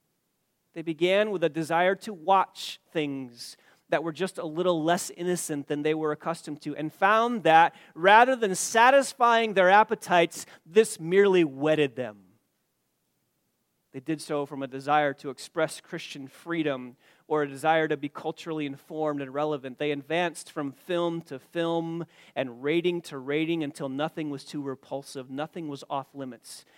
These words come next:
The innocence that had once protected them gave way to a knowledge that harmed or even destroyed them, and we witnessed this descent. And we who witnessed this descent saw how it changed them and how it harmed them."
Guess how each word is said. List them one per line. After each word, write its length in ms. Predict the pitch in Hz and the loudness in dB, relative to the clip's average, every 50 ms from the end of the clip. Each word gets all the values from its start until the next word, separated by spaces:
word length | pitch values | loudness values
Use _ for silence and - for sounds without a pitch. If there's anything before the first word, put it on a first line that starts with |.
| _ _ _ _ | _ _ _ _
The 80 | 147 143 | -10 -8
innocence 760 | - 156 165 190 190 - - 196 196 - - - - - - _ _ _ _ | -6 -4 -4 -4 -4 -6 -8 -8 -8 -8 -12 -14 -14 -16 -18 _ _ _ _
that 100 | 147 139 | -4 -4
had 100 | 131 123 | -4 -8
once 460 | 123 127 147 160 160 - - - - _ _ | -6 -4 -4 -4 -4 -6 -14 -18 -18 _ _
protected 520 | - 156 - - 170 160 - - 165 139 | -16 -16 -12 -10 -10 -10 -8 -10 -6 -4
them 300 | 160 160 160 160 170 165 | -2 -2 -2 -4 -6 -8
gave 260 | 139 139 135 123 120 127 | -6 -6 -8 -8 -8 -8
way 360 | 139 147 156 170 170 170 170 | -4 -2 0 0 0 0 -2
to 200 | 170 - - 135 | -4 -6 -12 -12
a 40 | 123 | -12
knowledge 640 | 123 123 143 160 160 165 165 165 151 147 - - - _ _ _ | -8 -4 -2 0 0 0 -2 -4 -6 -8 -14 -18 -20 _ _ _
that 100 | 127 123 | -12 -12
harmed 420 | - _ - 156 156 160 165 147 | -12 _ -4 -4 -2 -2 -4 -4
or 80 | 139 135 | -6 -8
even 180 | 135 139 143 135 | -8 -8 -8 -10
destroyed 460 | 135 131 - - - 135 135 135 131 | -12 -14 -16 -14 -10 -10 -10 -8 -8
them, 180 | 139 135 135 - | -8 -8 -8 -8
and 180 | - 139 135 127 | -10 -12 -8 -6
we 100 | 147 151 | -6 -4
witnessed 460 | 131 147 185 185 _ 185 180 - - | -4 -4 -6 -6 _ -10 -10 -10 -10
this 160 | 151 147 135 | -12 -14 -14
descent. 560 | - 143 147 151 - - 139 127 104 - _ _ _ _ _ _ _ _ _ _ _ _ _ _ _ _ _ _ _ _ _ _ _ _ | -14 -14 -14 -14 -10 -10 -8 -10 -10 -12 _ _ _ _ _ _ _ _ _ _ _ _ _ _ _ _ _ _ _ _ _ _ _ _
And 160 | 151 147 143 | -12 -10 -6
we 120 | 165 190 | -4 -2
who 100 | 170 175 | 0 0
witnessed 460 | 151 131 165 240 - - 160 139 - - | 2 6 6 6 6 4 -4 -10 -8 -12
this 140 | 147 131 | -14 -14
descent 460 | - - 143 131 - - 143 131 - - | -12 -12 -12 -10 -10 -10 -10 -12 -12 -12
saw 240 | - - 156 165 | -6 -4 -4 -2
how 200 | 165 147 156 139 | -2 -2 -4 -6
it 100 | 131 - | -6 -8
changed 400 | - - - 151 147 143 127 110 | -12 -12 -10 -10 -10 -10 -12 -14
them 160 | 123 123 120 120 | -16 -18 -16 -18
and 100 | 117 - | -20 -16
how 180 | - 123 120 | -14 -12 -12
it 80 | 113 107 | -12 -14
harmed 300 | _ 104 98 90 92 _ | _ -20 -20 _ _ _
them." 220 | _ _ _ _ | _ _ _ _